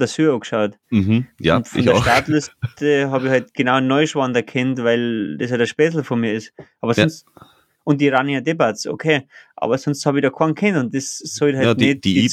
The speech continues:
Speaker 1: Zukunft.
Speaker 2: Sophie Hegemann ist mitgelaufen, auch, die hat die gewonnen.
Speaker 1: Ja, stimmt, die, die Damen hundert gewonnen. Ja,
Speaker 2: Mhm.
Speaker 1: Entschuldige, muss ich auch sagen.
Speaker 2: Aber sonst, äh, ja, stimmt, das, es, ich hab mir auch gedacht, das Elitefeld ist sehr dünn. <laughs>
Speaker 1: Ja,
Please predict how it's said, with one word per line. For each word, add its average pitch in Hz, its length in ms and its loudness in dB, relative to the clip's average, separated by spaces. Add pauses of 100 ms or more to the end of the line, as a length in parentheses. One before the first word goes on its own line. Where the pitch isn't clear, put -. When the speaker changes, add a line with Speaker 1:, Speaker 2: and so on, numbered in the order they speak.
(160)
Speaker 1:
Zukunft. 101 240 0
Speaker 2:
Sophie 95 300 2
Hegemann 82 440 0
ist 76 140 -4
mitgelaufen, 78 480 -2
auch, 78 140 2
die 80 120 0
hat 82 120 2
die 87 80 -2
gewonnen. 73 220 0
Speaker 1:
Ja, 131 140 4
stimmt, 127 260 -6
die, 120 60 -2
die 107 120 -8
Damen 110 400 -4
hundert 113 360 -12
gewonnen. 113 200 -12
Ja, 131 220 2
Speaker 2:
Mhm. 160 100 -4 (120)
Speaker 1:
Entschuldige, 127 460 2 (220)
muss 127 200 -6
ich 117 60 0
auch 117 100 0
sagen. 117 200 -8 (180)
Speaker 2:
Aber 90 220 0
sonst, - 400 0
äh, 101 160 2
ja, 101 160 0
stimmt, - 260 -2
das, 92 160 0
es, - 180 -2 (260)
ich 107 100 4
hab - 80 -2
mir 101 80 2
auch 104 60 -2
gedacht, 90 300 -2
das - 300 -4
Elitefeld 92 600 0
ist - 240 -4 (160)
sehr - 580 0
dünn. 123 540 0
<laughs> - 1040 -4
Speaker 1:
Ja, 151 380 0